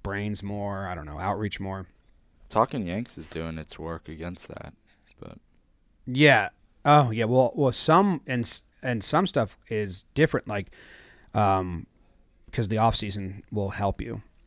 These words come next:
Speaker 2: Mm-hmm.
Speaker 1: This is one I need to shout out. Jolly Olive, his YouTube channel from twenty twenty-one to twenty twenty-two, YouTube channel and Facebook and wherever they count views. So if he, like, the breakdowns get posted on Twitter, Instagram, Facebook,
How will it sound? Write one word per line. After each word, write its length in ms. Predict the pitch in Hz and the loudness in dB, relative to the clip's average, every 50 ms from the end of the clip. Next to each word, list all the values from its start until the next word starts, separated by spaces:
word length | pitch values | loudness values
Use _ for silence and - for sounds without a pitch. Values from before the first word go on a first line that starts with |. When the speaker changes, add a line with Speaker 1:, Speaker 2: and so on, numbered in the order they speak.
| _ - | _ -16
Speaker 2:
Mm-hmm. 280 | 92 87 80 78 73 73 - - | -14 -12 -12 -12 -14 -6 4 6
Speaker 1:
This 180 | 185 180 143 | 8 8 8
is 120 | 165 151 131 | 8 6 6
one 200 | 143 135 123 120 | 6 6 6 6
I 100 | 117 113 | 6 6
need 220 | 117 117 110 95 | 4 4 2 0
to 80 | - - | -2 -4
shout 240 | - - 110 95 92 | -2 0 0 2 2
out. 180 | 92 90 90 | 2 0 0
Jolly 460 | 90 - 151 160 175 175 160 135 120 110 | 2 8 12 12 12 12 12 12 12 6
Olive, 520 | 98 98 92 92 92 87 87 - - - - - _ _ _ _ _ _ _ _ _ _ _ _ _ _ | 4 2 2 0 -2 -4 -6 -8 -10 -16 -16 -18 _ _ _ _ _ _ _ _ _ _ _ _ _ _
his 380 | - - 165 202 226 190 131 135 | 6 12 12 12 12 12 10 6
YouTube 400 | 135 127 110 - - 113 101 - | 6 6 6 4 2 0 0 0
channel 500 | - 110 98 92 90 90 90 90 87 87 - | -2 -2 -2 -2 -2 -2 -2 -4 -6 -8 -8
from 160 | - 104 92 | -8 -8 -4
twenty 320 | - - 160 170 180 185 | 0 4 8 10 10 10
twenty-one 720 | 160 - - 160 151 147 127 120 110 104 104 101 98 95 90 - | 10 8 4 6 6 6 6 6 4 4 2 0 -2 -4 -6 -6
to 80 | - 101 | -8 -8
twenty 320 | - - - 147 156 160 | -4 0 4 6 6 6
twenty-two, 560 | 143 - - 131 120 113 - - 110 101 95 92 | 6 4 2 2 2 2 0 -2 -4 -4 -2 0
YouTube 520 | 95 123 175 180 170 - 190 180 175 151 | 4 6 6 6 6 6 6 6 6 6
channel 480 | - - 156 151 147 147 147 139 131 131 139 | 4 4 4 4 6 4 4 2 0 -2 -2
and 180 | 139 143 147 | -2 -2 -2
Facebook 640 | 131 - - 127 120 110 - - 120 110 110 - - - _ _ _ - - | -2 0 0 0 0 0 -2 0 0 0 0 -2 -8 -20 _ _ _ -12 -6
and 380 | 113 113 113 110 113 110 107 | -2 -2 0 0 0 -2 0
wherever 340 | 104 123 120 127 139 143 156 147 | 0 2 4 6 8 8 8 8
they 100 | 143 123 | 8 4
count 340 | - - 131 127 - 104 | 4 2 0 0 0 -2
views. 300 | 98 101 98 92 85 87 | -6 -6 -6 -6 -6 -6
So 140 | - - 110 | -4 -4 -4
if 80 | 98 - | -2 -2
he, 240 | 117 113 107 101 - - - - - - - | -4 -4 -4 -6 -8 -12 -16 -14 -12 -4 0
like, 100 | 127 127 | 2 2
the 80 | 139 123 | 2 4
breakdowns 420 | 117 135 127 - - 123 117 104 | 4 4 4 4 4 2 2 2
get 120 | 123 117 | 0 0
posted 260 | - 117 107 - 113 107 | 0 0 0 0 0 -2
on 100 | 101 104 | -2 0
Twitter, 380 | - 156 143 131 131 123 - - | 4 6 6 8 8 6 4 2
Instagram, 520 | 127 123 107 - - 110 117 113 113 110 101 - | -2 -2 -2 -2 -2 -2 -2 -2 -2 -2 -4 -8
Facebook, 500 | - - 113 110 - - 107 107 - | -4 -2 -2 -2 0 0 -2 -2 -2